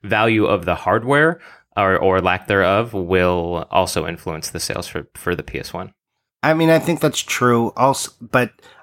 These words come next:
Speaker 2: I mean, I do think people are gonna be like, "Oh man, I haven't played PlayStation forever." Those people who just left video games, that will help PlayStation sales,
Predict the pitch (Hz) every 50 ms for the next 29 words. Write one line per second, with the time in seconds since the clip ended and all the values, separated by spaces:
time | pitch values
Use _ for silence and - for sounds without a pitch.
0 | - 127 131 135 131 131 127 143 143 - 143 131 - - 131 120 117 127 123 110
1 | 123 120 113 113 113 110 107 107 104 104 104 - - 156 160 151 156 170 180 170
2 | 160 165 185 190 170 147 - 165 165 151 - - 180 190 175 - 165 165 151 -
3 | 151 135 - - 131 139 143 120 110 98 107 113 110 - - 135 - 123 131 127
4 | 123 104 117 110 - - - - - - _ - 117 127 123 - 123 120 123 123
5 | 123 123 127 127 131 127 120 104 98 107 101 - 110 110 107 - - - 117 113
6 | 117 - - 127 120 - - 127 123 - 127 127 123 123 127 123 -